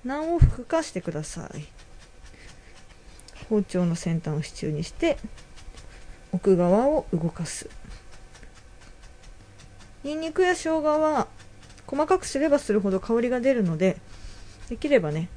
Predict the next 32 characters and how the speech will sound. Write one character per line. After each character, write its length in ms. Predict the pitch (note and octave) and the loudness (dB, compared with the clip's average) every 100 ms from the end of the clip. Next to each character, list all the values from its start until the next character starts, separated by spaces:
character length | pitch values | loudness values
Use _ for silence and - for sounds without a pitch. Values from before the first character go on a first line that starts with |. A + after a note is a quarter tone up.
| - | -14
し 120 | - | -14
っ 100 | - | -4
か 120 | G#3 | 0
り 160 | F3 - | 0 0
み 120 | F3 E3 | -2 0
じ 140 | E3+ | 2
ん 80 | F3 | 2
切 100 | E3+ | 2
り 80 | F3 | 0
に 160 | E3+ | 0
し 60 | - | -2
て 260 | - E3 - | -4 -6 -6
い 80 | F3 | -4
た 100 | F3 | -2
だ 100 | E3 | -4
け 120 | F3+ | -4
る 100 | E3+ | -6
と 140 | - | -4
い 40 | F#3 | -4
い 40 | |
か 160 | - G3+ | -4 -2
な 140 | C#4 | -2
と 200 | - F3+ - | -2 -4 -2
思 200 | F3 E3+ | -2 0
い 60 | |
ま 200 | E3+ F3 | 0 -2
す。 200 | F#3 - - - - - - | -4 -10 -18 -20 -20 -20 -8
こ 80 | A#3 | 0
の 100 | A3+ | 0
香 220 | A3 A#3 | 0 0
り 140 | A#3 A#3+ | 0 0
が 240 | D4+ - | 0 -2